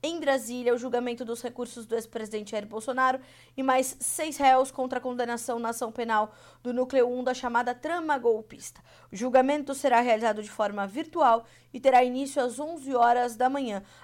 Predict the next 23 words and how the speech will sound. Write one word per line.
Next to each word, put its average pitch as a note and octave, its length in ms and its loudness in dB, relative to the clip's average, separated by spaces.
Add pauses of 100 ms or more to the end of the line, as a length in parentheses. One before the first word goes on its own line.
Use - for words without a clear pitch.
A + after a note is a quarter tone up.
A G3 60 -4
votação A#3 480 -2
fica C#4 220 -4
aberta A3+ 340 0
até A3+ 140 -2
às A3+ 140 0
vinte A3 200 -14
e - 80 -20
três B3+ 240 -2
e B3+ 40 -12
cinquenta A3+ 440 -10
e G#3 80 -8
nove B3 280 0 (300)
da A3 100 2
próxima B3 460 0
sexta-feira, B3 960 0
dia A3+ 480 -4 (120)
quatorze. A3+ 680 -2 (360)
Estão D4+ 280 4
em D4+ 40 -4
julgamento C4 640 0
os G3 60 -12
chamados A3 640 0